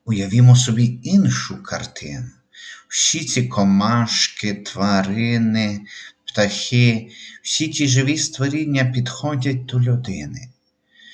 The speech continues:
щоби вона, не маючи жодної інформації про них,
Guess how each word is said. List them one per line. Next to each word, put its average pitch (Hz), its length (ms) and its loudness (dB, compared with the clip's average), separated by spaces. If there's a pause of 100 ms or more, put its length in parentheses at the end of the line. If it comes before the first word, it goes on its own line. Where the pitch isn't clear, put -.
(160)
щоби - 420 -2
вона, 107 600 0 (460)
не 107 160 4
маючи 127 640 4
жодної 127 1040 2
інформації 104 1300 0
про 95 260 -4
них, 123 400 0